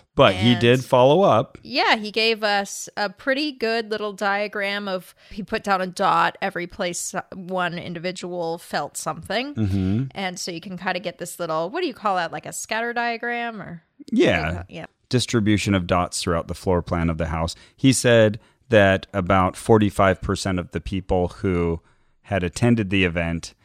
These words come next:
Speaker 1: had submitted some experience.
Speaker 2: Right. That's when I was like, "Oh, shoot, I didn't know that's what you were <sighs> going for with this test." And now I feel like I shouldn't have put anything down.
Speaker 1: Sure.
Speaker 2: Oh, well.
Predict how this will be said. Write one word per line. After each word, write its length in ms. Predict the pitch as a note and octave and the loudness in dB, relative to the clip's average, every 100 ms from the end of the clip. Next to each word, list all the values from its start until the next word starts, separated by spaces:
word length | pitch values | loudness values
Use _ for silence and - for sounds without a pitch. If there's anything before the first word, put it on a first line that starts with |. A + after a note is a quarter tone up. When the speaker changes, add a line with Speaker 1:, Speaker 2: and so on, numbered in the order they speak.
| _ _ | _ _
Speaker 1:
had 500 | - F#2 E2+ E2 E2 - - | -2 0 2 0 -4 -16 -12
submitted 720 | - G2+ E2+ F2+ E2+ E2 D#2 | -2 0 2 0 0 -4 -8
some 600 | - G2+ E2+ E2 D#2+ E2 | -6 -2 0 0 -2 -6
experience. 920 | F#2 - - - E2 D#2 D2+ - - - | -6 -6 -6 -4 -4 -4 -12 -14 -14 -6
Speaker 2:
Right. 320 | A#3 A#3 A3+ B3 | 0 2 2 0
That's 260 | C4 - | 0 -2
when 160 | B3+ A#3 | -2 0
I 100 | A3 | 0
was 140 | G#3+ G#3+ | -2 -2
like, 260 | G#3 - - | -4 -4 -2
"Oh, 340 | D#4+ A#3+ G3+ - | 2 2 -2 -8
shoot, 320 | - - D4+ - | -6 -4 -4 0
I 80 | C#4 | 0
didn't 280 | D#4+ D#4 B3+ | 0 -6 -6
know 380 | C4 B3 A#3 - _ _ | -4 -2 -4 -10 _ _
that's 360 | G#3+ G3+ - A3+ | -10 -10 -10 -8
what 180 | G#3+ | -8
you 160 | G3 F#3+ | -8 -10
were 380 | F#3 F3 D#3+ - _ _ - | -8 -10 -12 -18 _ _ -20
<sighs> 80 | - - - - - | -16 -14 -16 -14 -4
going 320 | A#3 B3+ B3 | 0 0 -2
for 240 | C4 A#3+ | 0 2
with 160 | A#3 A3+ | 2 -2
this 220 | - - - | -6 -8 -12
test." 540 | - E4 D#4+ - - | -4 0 0 -2 -6
And 100 | G#3 | -4
now 140 | G3 F#3 | -2 -2
I 60 | |
feel 160 | - F3+ | -4 -6
like 180 | F3 F3+ | -6 -8
I 40 | |
shouldn't 300 | - F3 E3+ | -10 -10 -12
have 120 | D#3 _ _ | -16 _ _
put 220 | - D3 | -12 -10
anything 500 | F#3+ F#3 - F3+ F#3+ | -8 -10 -8 -8 -6
down. 480 | F#3 F#3 F3+ F#3 F#3+ | -6 -4 -4 -6 -6
Speaker 1:
Sure. 380 | - D2+ C#2+ - - - - | -8 -8 -10 -12 -20 -20 -10
Speaker 2:
Oh, 280 | - A#3+ A#3 | 0 4 4
well. 440 | F#3+ - E3+ G#3 | 2 -2 -4 -6